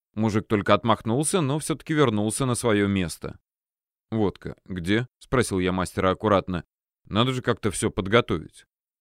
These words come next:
Честно сказать, я чувствовал себя немного виноватым перед ним, потому что не подготовился. «Сюда смотри».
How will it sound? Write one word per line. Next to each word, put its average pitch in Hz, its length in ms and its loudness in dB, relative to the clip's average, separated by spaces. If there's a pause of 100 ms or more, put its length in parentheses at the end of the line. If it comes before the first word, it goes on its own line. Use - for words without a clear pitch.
(340)
Честно 220 320 4
сказать, 190 420 6
я 175 120 6
чувствовал 185 380 2
себя 180 260 4
немного 175 380 4
виноватым 165 600 6
перед 104 280 2
ним, 90 240 -2
потому 107 320 0
что 120 340 0
не 120 160 -2
подготовился. 117 840 0 (720)
«Сюда 98 800 4
смотри». 80 580 -8